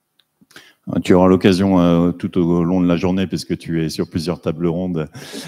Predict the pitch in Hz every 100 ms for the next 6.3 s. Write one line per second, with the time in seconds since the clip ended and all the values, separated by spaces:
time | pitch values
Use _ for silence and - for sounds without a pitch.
0 | 143 - 87 82 80 80 85 87 90 90
1 | 98 101 92 87 85 82 87 - 90 -
2 | 90 85 87 85 90 90 82 78 78 78
3 | 78 78 85 80 80 82 - 82 85 80
4 | 80 85 82 82 90 90 78 76 78 78
5 | 80 85 - 85 82 85 90 80 85 -
6 | 85 85 -